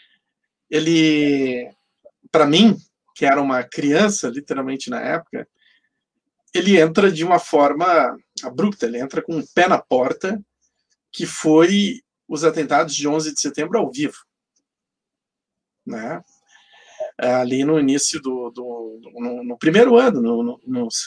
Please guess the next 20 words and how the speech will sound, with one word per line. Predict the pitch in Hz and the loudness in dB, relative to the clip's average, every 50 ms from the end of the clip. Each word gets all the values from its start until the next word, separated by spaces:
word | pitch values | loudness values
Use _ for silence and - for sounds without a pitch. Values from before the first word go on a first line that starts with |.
| - _ | -12 _
no | - 123 120 113 110 104 - _ | -12 -10 -10 -10 -10 -12 -16 _
sé-, | _ - - - - 151 - | _ -12 -4 -2 -2 -2 -2
do | - 131 127 | -2 -4 -4
século | - - 143 127 - - 123 | -2 0 -2 -2 -2 -4 -6
vinte | 120 117 113 - - | -6 -6 -6 -6 -6
e | 110 | -8
um, | 101 101 - _ _ _ _ _ _ _ _ _ _ _ | -10 -12 -14 _ _ _ _ _ _ _ _ _ _ _
né? | 110 110 113 127 160 165 - - - - - - - - - - | -6 -4 -4 -4 -6 -8 -12 -18 -20 -20 -20 -20 -20 -20 -2 2
E | 160 | 4
a | 165 170 | 4 4
partir | 170 190 175 - - 226 208 | 4 2 2 4 2 2 4
dali, | 202 226 208 170 156 165 196 240 254 175 127 - - _ _ _ _ _ _ _ _ | 6 4 4 4 2 2 4 4 4 4 2 -2 -6 _ _ _ _ _ _ _ _
tudo | - 262 285 - 240 202 - _ - _ _ | 4 4 6 6 4 0 -2 _ -20 _ _
passou | - - - - 170 | 2 2 2 0 -2
a | - | -2
acontecer | 156 156 156 160 143 - - 160 | -2 -2 -2 -2 -2 -2 -2 -2
ao | 135 127 120 | -2 -2 -4
vivo, | 123 113 101 - - _ _ - | -8 -10 -10 -12 -18 _ _ -8
as | 123 120 113 117 | -8 -6 -6 -4
guerras | 120 127 143 175 202 196 185 165 170 180 165 - - - | 0 4 4 6 6 6 4 4 0 -2 -4 -4 -4 -6